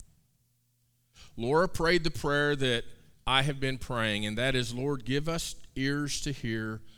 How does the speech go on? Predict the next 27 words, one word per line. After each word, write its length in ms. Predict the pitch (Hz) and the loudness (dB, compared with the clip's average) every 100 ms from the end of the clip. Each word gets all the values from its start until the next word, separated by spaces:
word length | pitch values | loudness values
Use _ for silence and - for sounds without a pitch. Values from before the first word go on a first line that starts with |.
| - - | -20 -10
what 180 | 117 | -6
the 80 | - | -6
Spirit 560 | - - - 123 120 117 | -6 -4 -2 -2 -2 -6
is 120 | 110 107 | -8 -8
saying 480 | - 117 110 107 | -6 -4 -4 -4
to 120 | 104 120 | -6 -6
the 100 | 107 | -6
church 640 | - 110 104 - - - | -6 -6 -6 -6 -8 -6
today." 580 | - 104 107 101 95 107 - _ _ _ _ _ _ _ _ _ _ - - | -10 -8 -6 -6 -8 -12 -18 _ _ _ _ _ _ _ _ _ _ -20 -16
So 240 | - 156 156 | -4 0 4
I 160 | 147 143 | 4 2
offer 380 | 147 170 - 160 | 0 0 -2 -4
this 540 | 151 156 143 - - - - - _ _ _ _ _ _ | 0 0 0 -4 -8 -12 -18 -20 _ _ _ _ _ _
humbly 800 | - - 160 147 123 101 87 85 - - _ _ _ _ _ _ _ _ _ | -20 -8 -4 -4 -4 -4 -4 -8 -16 -20 _ _ _ _ _ _ _ _ _
and 140 | 123 127 | -2 0
ask 300 | 135 147 - | 2 0 0
that 240 | 147 - | -4 -2
you 160 | 143 156 | -4 -2
would 160 | 170 175 | -4 -4
discern 720 | 185 - 123 117 110 110 113 - - - _ _ _ _ _ _ _ _ _ _ _ _ _ | -6 -4 -4 -4 -4 -6 -10 -16 -20 -20 _ _ _ _ _ _ _ _ _ _ _ _ _
if 160 | 131 123 | -6 -2
this 260 | 131 131 143 | 0 0 0
is 280 | 127 - | -4 -8
God 360 | - 117 113 110 | -4 -2 -2 -2
speaking 420 | - 107 107 113 | -4 -4 -6 -8
to 300 | 107 143 131 | -6 -4 -2
us. 480 | 98 92 - - - | -4 -8 -12 -12 -14